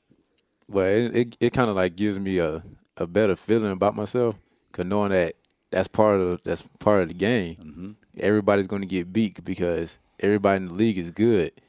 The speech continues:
Speaker 1: So you just can't expect to dominate the guy, every player in the league, 'cause your day gonna come when it's gonna be one of those days where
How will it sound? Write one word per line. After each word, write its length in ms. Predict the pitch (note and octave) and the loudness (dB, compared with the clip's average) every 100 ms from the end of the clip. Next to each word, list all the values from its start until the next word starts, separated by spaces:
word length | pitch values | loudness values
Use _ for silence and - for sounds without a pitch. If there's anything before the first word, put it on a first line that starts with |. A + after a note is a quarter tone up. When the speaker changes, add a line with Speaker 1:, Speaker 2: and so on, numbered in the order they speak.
| _ _ | _ _
Speaker 1:
So 140 | - F#2 | -8 -8
you 60 | |
just 160 | G#2+ G#2+ | -6 -6
can't 180 | F#2+ F#2 | -4 -4
expect 320 | - A2 G#2 | -2 0 0
to 100 | D#2+ | -2
dominate 600 | E2 G2 G#2+ F#2+ F2+ E2+ - _ | 0 2 2 2 0 0 -6 _
the 120 | E2+ E2+ | -8 -2
guy, 200 | F#2 - - - | -2 -4 -6 0
every 260 | G2 F#2 | 0 0
player 280 | - G#2+ F#2+ | 0 2 2
in 80 | F2+ | 0
the 80 | F2+ | -2
league, 200 | G2+ F2+ | -4 -2
'cause 220 | F2 E2 E2 - | -2 -4 -12 -10
your 180 | F2+ G2 | -4 0
day 200 | G#2+ G#2 | 2 2
gonna 160 | F#2 | 0
come 240 | F#2+ G2+ F2+ | -2 -2 -2
when 320 | F2 E2 D#2+ _ _ _ - | -4 -6 -10 _ _ _ -8
it's 140 | F#2 F#2+ | -6 -4
gonna 100 | F#2 | -2
be 120 | F2+ | 0
one 180 | F#2+ F#2 | 0 -2
of 100 | F2 | 0
those 80 | G2 | 2
days 200 | F#2 E2+ | 2 0
where 360 | F2 E2 E2 | -4 -4 -6